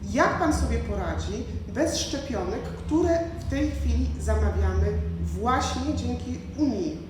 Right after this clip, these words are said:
Właśnie dzięki zamówieniu unijnym. Co pan powie Polakom, kiedy okaże się, że przez głupie stawianie się, przez głupie wetowanie budżetu, przez głupie wyprowadzanie Polski z Unii, Polacy nie dostaną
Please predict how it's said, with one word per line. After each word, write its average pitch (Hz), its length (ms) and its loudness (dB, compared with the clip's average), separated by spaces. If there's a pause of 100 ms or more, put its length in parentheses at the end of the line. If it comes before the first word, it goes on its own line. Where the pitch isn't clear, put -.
(1120)
Właśnie 302 480 6
dzięki 302 300 4
zamówieniu 240 520 -2
unijnym. 175 680 -4 (880)
Co 403 160 -2
pan 339 240 6
powie 226 220 -2
Polakom, 170 680 -6 (280)
kiedy 233 420 -2
okaże 240 500 0
się, 214 180 -4
że 226 200 -4
przez 240 240 -6 (360)
głupie 294 480 2 (240)
stawianie 220 580 0
się, 208 160 -2 (400)
przez - 180 -4
głupie 277 420 0
wetowanie 240 540 -4
budżetu, 185 680 -6 (260)
przez 226 200 -6
głupie 320 400 4
wyprowadzanie 233 680 -2
Polski 214 400 -8
z - 160 -10
Unii, 196 380 -4 (220)
Polacy 269 440 2
nie 240 120 -2
dostaną 220 420 -4